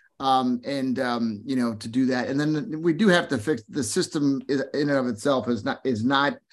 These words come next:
constituted, you know, to do things fast, given, you know, the whole pom nature in the P P B, which, uh, you know, uh,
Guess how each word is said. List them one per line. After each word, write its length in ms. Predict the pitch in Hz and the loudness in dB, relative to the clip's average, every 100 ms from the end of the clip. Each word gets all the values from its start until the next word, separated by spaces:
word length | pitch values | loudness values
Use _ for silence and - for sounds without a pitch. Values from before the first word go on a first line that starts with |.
| - _ - - | -20 _ -20 -4
constituted, 760 | 165 156 151 - 147 123 117 | 2 2 0 -2 2 2 2
you 160 | 113 131 | -4 -4
know, 340 | 127 123 117 117 _ - | -2 -2 -4 -12 _ -12
to 80 | - | -4
do 220 | 117 147 165 | 0 2 2
things 260 | 127 117 | 2 0
fast, 400 | - 120 104 104 | -2 -4 -4 -6
given, 280 | 135 120 117 | -4 0 0
you 80 | 117 | 0
know, 100 | 113 | -2
the 80 | 107 | -4
whole 160 | 117 | -4
pom 340 | 110 110 113 113 | -4 -6 -4 -2
nature 320 | 120 107 117 | -2 -4 -4
in 60 | |
the 60 | 107 | -4
P 160 | 104 113 | -2 -2
P 80 | |
B, 320 | 107 120 110 104 - - - | -2 -4 -6 -10 -18 -20 0
which, 320 | 147 113 - _ 127 | 0 0 -10 _ -4
uh, 60 | |
you 140 | 131 139 | 0 2
know, 240 | 123 120 | 2 0
uh, 180 | - | -4